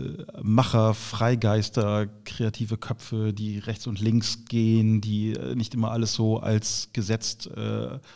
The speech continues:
annehmen, sondern auch durchaus hinterfragen. Bisschen schelmisch vielleicht manchmal.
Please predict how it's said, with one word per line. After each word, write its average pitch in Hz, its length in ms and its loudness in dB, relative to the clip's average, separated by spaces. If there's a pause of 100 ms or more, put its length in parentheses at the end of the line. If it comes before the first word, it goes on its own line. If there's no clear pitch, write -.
(100)
annehmen, 107 440 4
sondern 104 260 0
auch 110 120 -6
durchaus 110 360 -6
hinterfragen. 110 920 -2 (540)
Bisschen 107 260 -6
schelmisch 117 460 2
vielleicht 110 320 -4
manchmal. 110 720 2